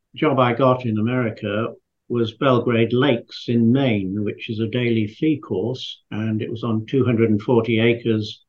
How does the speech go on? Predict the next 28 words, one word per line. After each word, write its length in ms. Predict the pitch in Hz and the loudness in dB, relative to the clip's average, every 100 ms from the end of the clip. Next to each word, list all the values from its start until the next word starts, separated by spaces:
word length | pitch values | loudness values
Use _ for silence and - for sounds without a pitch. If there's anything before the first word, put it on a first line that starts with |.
| _ _ _ _ _ _ _ _ - | _ _ _ _ _ _ _ _ -10
Uh, 320 | 92 98 101 101 _ _ _ _ _ _ _ _ _ _ - | -8 -8 -10 -12 _ _ _ _ _ _ _ _ _ _ -4
it 40 | |
was 120 | 135 | -4
a 80 | 117 | -2
forest. 560 | - 175 92 - - - _ _ _ _ _ _ _ _ _ _ - | 2 2 2 -4 -14 -20 _ _ _ _ _ _ _ _ _ _ -16
So 240 | - 127 | -4 -4
the 120 | 113 | -2
forest, 440 | 139 151 117 - - _ _ _ - | 0 2 2 0 -10 _ _ _ -8
where 160 | 127 | -6
the 80 | 113 | -4
holes 360 | 123 135 120 - | -2 0 0 -2
went, 260 | 104 123 - - | -6 -8 -10 -10
we 120 | 120 | -8
had 140 | 117 | -6
plenty 280 | 160 151 113 | -4 -2 -2
of 80 | 101 | -4
room. 340 | 107 117 131 - | -4 -4 -8 -4
They 160 | 127 | -4
come 180 | 131 123 | -2 -4
down, 280 | 104 107 113 | -4 -4 -4
each 180 | 143 - | -4 -4
hole 240 | 131 117 | 0 0
is 120 | 117 | -2
individual, 640 | 127 107 110 107 107 101 107 _ _ _ | -4 -4 -4 -4 -4 -8 -10 _ _ _
but 100 | 135 | -2
under 240 | 135 170 135 | 2 2 2
the 140 | 117 | -2
forest 500 | 151 120 104 - - | -2 -2 -2 -6 -14